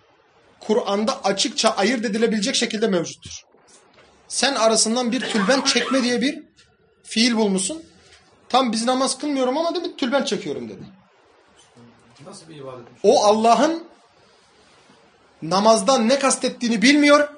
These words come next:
Speaker 1: Yaptığı şeyin namaz ibadetini yerine getirdiğini zannediyor.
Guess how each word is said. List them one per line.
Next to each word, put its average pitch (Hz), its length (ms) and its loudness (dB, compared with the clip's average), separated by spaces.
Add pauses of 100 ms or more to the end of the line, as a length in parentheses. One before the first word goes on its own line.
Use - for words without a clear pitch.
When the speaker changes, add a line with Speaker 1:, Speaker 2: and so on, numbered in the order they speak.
(1120)
Speaker 1:
Yaptığı 202 460 2
şeyin 247 360 2
namaz 254 380 4
ibadetini 220 600 2
yerine 220 220 2
getirdiğini 277 500 -4
zannediyor. 294 600 -2